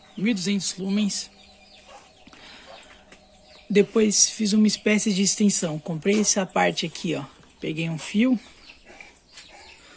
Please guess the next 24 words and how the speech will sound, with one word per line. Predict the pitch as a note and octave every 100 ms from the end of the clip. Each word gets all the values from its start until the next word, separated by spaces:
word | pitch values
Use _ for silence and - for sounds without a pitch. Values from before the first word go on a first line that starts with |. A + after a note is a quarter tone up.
| -
passei | - D3 -
por | D#3+ D#3+
aqui. | D#3 D3 G#3+ A3+ - - - - - - -
Aqui | - C#3+
eu | E3+
fiz | D3+ E3
um | E3
furinho, | - E3 G3 G3+
ó. | D3 - - - - _ _ _ - - _ - - - - - _ _ _ - - - - - - - - - - - - - - - - - - - - - - - - - - - -
Com | -
a | D#3
tomada | E3+ D#3+ D#3 E3
aqui, | D#3+ - D4+ - - - -
fiz | - - D#3+
uma | E3
espécie | D#3+ - E3 D3+
de | F3
extensão | E3 - E3 - B3+ E4+ - _ - - - - - - - -
pra | G3+ E3
três | - A#3 B3+ F#3+
módulos. | G3+ A#3+ C4 C#4 B3 - - _ _ _ - - - - - _
Aí | - E3
aqui, | G#3 G3
ó, | A#2